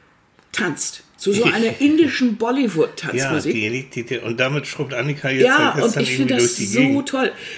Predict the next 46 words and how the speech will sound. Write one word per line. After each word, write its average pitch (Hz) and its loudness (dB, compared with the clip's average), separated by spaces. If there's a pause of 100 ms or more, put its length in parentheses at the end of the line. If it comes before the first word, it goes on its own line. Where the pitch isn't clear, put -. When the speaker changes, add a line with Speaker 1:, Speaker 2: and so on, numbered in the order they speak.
(120)
Speaker 1:
Und 208 4
die 233 0
kann 233 -2
sich 220 -2
bewegen, 220 0
das 208 0
ist 185 -4
ein 180 -2
Traum. 196 -4 (680)
Äh, 202 2
wenn 220 4
man 220 2
das 214 0
Gesicht 240 0
oder 202 4
das 196 2
obere 254 4
nicht 208 2
sehen 226 0
würde, 208 4
würde 202 4
man 202 2
denken, 208 2
es 196 -8
ist 202 -4
eine 196 2
junge 226 0
Frau, 190 -2
die 180 -4
sich 156 2
Speaker 2:
Ja. 127 4
Speaker 1:
dort 143 0
bewegt. 147 -2 (120)
Speaker 2:
Ja. 123 0 (240)
Speaker 1:
Auch 180 -4
so 214 4
moderne 190 2 (240)
Bewegung, 135 2
Speaker 2:
Ja. 110 4
Speaker 1:
richtig 113 2
toll. 117 -2 (260)
Speaker 2:
Ja. 117 -4 (220)
Speaker 1:
Ne? 160 0 (420)
Speaker 2:
Ja. 135 -6 (640)
Speaker 1:
Und, 180 0 (180)
äh, 165 0